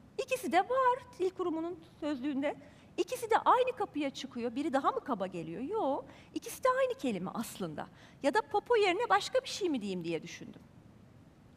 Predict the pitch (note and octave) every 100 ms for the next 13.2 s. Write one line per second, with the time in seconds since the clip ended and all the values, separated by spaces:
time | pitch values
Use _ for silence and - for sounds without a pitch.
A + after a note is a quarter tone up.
0 | - - A3+ A3+ A3 A3+ G#3 G#3 G#3 G#3
1 | G3+ F#3+ G3+ G3 G3+ G3+ G3 F#3+ F3+ F3+
2 | F3+ E3 F3 D3+ D#3 D#3 D#3+ - - -
3 | - - - - - G#3+ E4+ G#4+ - A#4+
4 | A#4+ A3 A#3+ D#4+ - - - - - -
5 | - - - - - - - - - G#4
6 | G4 C4 A#3+ G#3 - F#3+ - - - -
7 | - - - - - - - - - -
8 | D4 G#4+ G#4+ - F4+ F#4 F#4 C4+ A3+ E4+
9 | - A#3+ A3 A3 B3 A#3+ B3+ - B3+ C4
10 | A#3+ G#3 A#3 C4 C4+ F3+ E3 - D#3 -
11 | - - C#3 - - - - - - -
12 | - E4+ A4+ F4 C#4+ C#4 C4+ A#3 - G3+
13 | G3 -